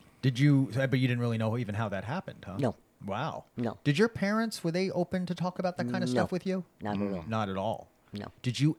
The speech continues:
Speaker 1: ever have talks about, about sex or sexuality with your parents when you were, uh, say, a teen or an early twenty-something?
Speaker 2: No.
Speaker 1: Really? Did you
Speaker 3: Wow.
Speaker 1: ever talk about it with them at all?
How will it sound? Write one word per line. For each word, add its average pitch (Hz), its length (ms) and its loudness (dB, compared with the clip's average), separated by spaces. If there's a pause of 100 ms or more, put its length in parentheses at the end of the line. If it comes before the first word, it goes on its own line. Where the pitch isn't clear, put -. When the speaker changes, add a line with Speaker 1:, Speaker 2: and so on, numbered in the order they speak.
Speaker 1:
ever 131 340 2
have 139 260 0
talks - 380 -2
about, 135 440 2
about 120 340 -4
sex - 440 -4
or 123 60 -4
sexuality 117 600 -4
with 123 80 -4
your 127 80 -8
parents 127 280 -4
when 117 80 -2
you 107 140 -2
were, 104 160 -2
uh, 95 140 -6
say, 104 200 -8
a 92 60 -8
teen 110 400 -10
or - 240 -10 (140)
an 104 120 -8
early 107 220 -10
twenty-something? 135 640 -10 (240)
Speaker 2:
No. 214 100 -6 (520)
Speaker 1:
Really? 139 400 -2 (1080)
Did 110 100 -4
you 98 60 0
Speaker 3:
Wow. 98 60 4
Speaker 1:
ever 151 100 4
talk 175 240 2
about 185 160 0
it - 20 -6
with 185 120 -4
them 190 120 -8 (140)
at 95 100 -4
all? 87 360 -2